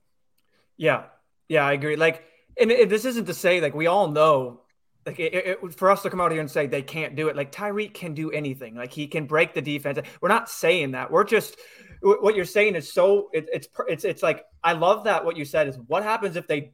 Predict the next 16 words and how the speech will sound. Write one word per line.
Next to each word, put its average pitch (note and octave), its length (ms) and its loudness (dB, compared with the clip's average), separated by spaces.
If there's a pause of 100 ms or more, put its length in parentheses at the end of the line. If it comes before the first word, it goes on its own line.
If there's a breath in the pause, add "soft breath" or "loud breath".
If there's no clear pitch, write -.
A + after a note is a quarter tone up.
(100)
if D3+ 180 -4
we D#3+ 100 -6
flip G#3+ 360 -4
the G#3 100 0
weeks, C#3 500 -12 (160)
basically, A#3+ 540 -2
and D3+ 160 -6
people G3 220 -4
did F3 200 -4
it D#3 100 0
on C#3+ 160 -6
week F3 200 -8
one D#3+ 200 -4
versus D3 220 -6
week F3 180 -8
two? G#3 180 -6